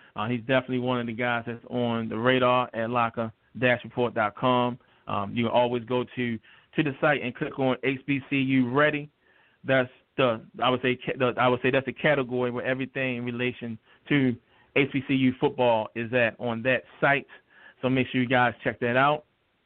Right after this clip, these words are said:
Um, you're listening to Locker Talk on Bachelor News Radio Network, where you hear about N F L stars of tomorrow, today. And if you guys at any time, any time wanna, um, send any messages by any, by any means, just send, just send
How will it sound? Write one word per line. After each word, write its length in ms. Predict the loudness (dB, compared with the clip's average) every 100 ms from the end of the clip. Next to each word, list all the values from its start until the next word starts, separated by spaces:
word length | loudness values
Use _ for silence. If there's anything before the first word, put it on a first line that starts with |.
| _ -2
Um, 160 | 2 2
you're 80 | 2
listening 220 | 0 0
to 80 | 2
Locker 280 | 2 0
Talk 200 | 0 0
on 100 | 0
Bachelor 260 | 0 -2 0
News 200 | -2 -2
Radio 160 | 0 0
Network, 380 | 0 0 -2 -2
where 120 | -4
you 60 |
hear 100 | -2
about 280 | -2 -2 -2
N 100 | -4
F 60 | -2
L 160 | -2 -2
stars 260 | 2 2 2
of 100 | -4 -6
tomorrow, 420 | -2 0 0 -2
today. 420 | -6 -4 -2 -2 -4 -14 -20 -8
And 100 | 0
if 60 | 2
you 80 | 4
guys 300 | 4 2 0
at 140 | -4 -6
any 220 | -8 -6
time, 380 | -4 -2 -2 -4 -6
any 200 | -6 -4
time 400 | -4 -4 -6 -14 _ _ _ _ _ -20 -6
wanna, 380 | 2 2 2 0
um, 240 | -2 -4 -4 -6
send 200 | -6 -2
any 160 | -2 -2
messages 460 | -2 -4 -2 -4 -6 -16 _ _
by 260 | 0 0 0 -2
any, 340 | 0 2 0 0
by 140 | -2
any 200 | 0 2
means, 380 | 2 4 2 0 _ -20 -20 -8 -2
just 160 | -2 0
send, 340 | -2 -2 -4 -2
just 160 | -2 -2
send 240 | -4 -4